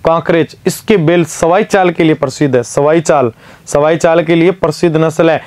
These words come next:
मतलब दो बैल एक साथ चलते हैं, दो बैल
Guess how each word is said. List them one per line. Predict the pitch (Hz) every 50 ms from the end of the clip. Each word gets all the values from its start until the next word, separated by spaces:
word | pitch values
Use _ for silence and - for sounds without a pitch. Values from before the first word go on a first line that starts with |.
| - - - -
मतलब | 147 147 - 160 160 139
दो | 135 131 127 175 185 196 190
बैल | 151 143 143 127 110 - _ _ _ - - -
एक | 170 170 180 165
साथ | - - 170 156 151 156 - -
चलते | 139 123 117 120 131
हैं, | 120 117 117 - - -
दो | 117 135 143
बैल | 135 147 170 202 233